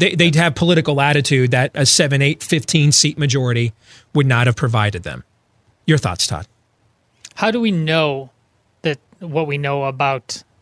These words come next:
Speaker 3: Manafort lying again? Was it leaked or was it flat
Speaker 2: No,
Speaker 3: out?
Speaker 2: this is, this is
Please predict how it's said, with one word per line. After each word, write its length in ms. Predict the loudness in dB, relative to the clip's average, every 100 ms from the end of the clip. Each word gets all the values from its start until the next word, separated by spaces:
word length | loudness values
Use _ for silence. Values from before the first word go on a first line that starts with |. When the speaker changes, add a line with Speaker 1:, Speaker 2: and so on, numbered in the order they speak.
| _ _ -8
Speaker 3:
Manafort 540 | -6 -6 -6 -6 -8 -10 -8
lying 320 | -2 -2 -2
again? 280 | -6 -6 -4
Was 140 | -4
it 120 | -4
leaked 340 | -2 -2 0 -2
or 60 |
was 180 | -2 -2
it 100 | -6
flat 220 | -4 2
Speaker 2:
No, 100 | 4
Speaker 3:
out? 80 | 4
Speaker 2:
this 160 | 4 4
is, 240 | 4 2
this 260 | 2 2 4
is 380 | 4 4 2